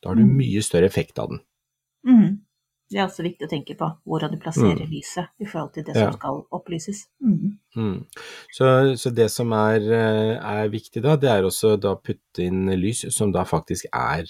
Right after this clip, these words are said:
Speaker 1: eh, beregnet for plantene, for at de skal få best mulig effekt,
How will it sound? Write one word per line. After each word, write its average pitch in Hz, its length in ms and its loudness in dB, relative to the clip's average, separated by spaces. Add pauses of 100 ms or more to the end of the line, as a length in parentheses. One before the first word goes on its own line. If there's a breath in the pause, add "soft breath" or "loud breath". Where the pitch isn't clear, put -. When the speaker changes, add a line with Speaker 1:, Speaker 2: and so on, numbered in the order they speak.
Speaker 1:
eh, 90 540 -4 (120)
beregnet 82 540 -2
for 85 160 -6
plantene, 165 440 -2
for 147 140 2
at 110 100 -2
de 90 140 -8
skal - 180 -2
få 90 220 -2
best 87 220 -6
mulig 82 180 -2
effekt, - 460 -6